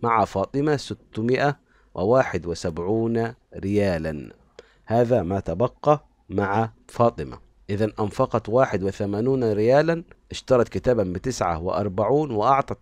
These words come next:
أختها اثنان وثلاثون، فأنفقت واحد وثمانون. نطرح واحد وثمانون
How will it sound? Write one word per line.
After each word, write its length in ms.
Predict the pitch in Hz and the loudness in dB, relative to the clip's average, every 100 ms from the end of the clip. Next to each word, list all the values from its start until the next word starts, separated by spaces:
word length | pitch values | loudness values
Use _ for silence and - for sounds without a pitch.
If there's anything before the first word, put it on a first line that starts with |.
| - | -12
أختها 400 | - - 123 107 | -14 -2 0 0
اثنان 400 | - 104 123 117 | -2 -2 0 0
وثلاثون، 680 | 95 92 90 90 135 160 156 - - _ | -2 -4 -6 -2 -2 -2 -4 -14 -20 _
فأنفقت 600 | 107 104 - 131 110 107 | -4 -2 -2 -4 -2 0
واحد 280 | 117 104 90 | 0 0 -4
وثمانون. 560 | 85 80 80 73 67 | -4 -6 -6 -6 -2
نطرح 360 | 110 - 127 110 | -2 0 0 0
واحد 220 | 123 120 | 0 0
وثمانون 540 | 107 107 101 107 135 | -2 -2 -4 -2 -4